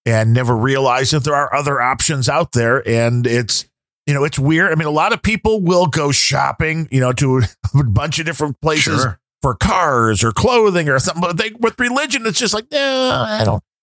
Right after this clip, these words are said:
Speaker 1: which, uh, which really never made sense to me. So, I mean, I applaud you on the fact that it's like, "Well, I know I want something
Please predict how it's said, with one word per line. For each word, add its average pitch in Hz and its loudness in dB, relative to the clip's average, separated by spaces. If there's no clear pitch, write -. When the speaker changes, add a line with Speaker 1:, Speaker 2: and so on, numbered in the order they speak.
Speaker 1:
which, - 0
uh, 160 0
which 143 -2
really 160 0
never 151 -2
made 131 -2
sense 143 -2
to 214 -2
me. 240 -6
So, 135 0
I 127 2
mean, 135 2
I 117 0
applaud 127 0
you 160 -2
on 131 -2
the 123 0
fact 127 -2
that 135 0
it's 117 -2
like, 117 -2
"Well, 120 4
I 113 2
know 120 2
I 151 2
want 127 2
something 113 0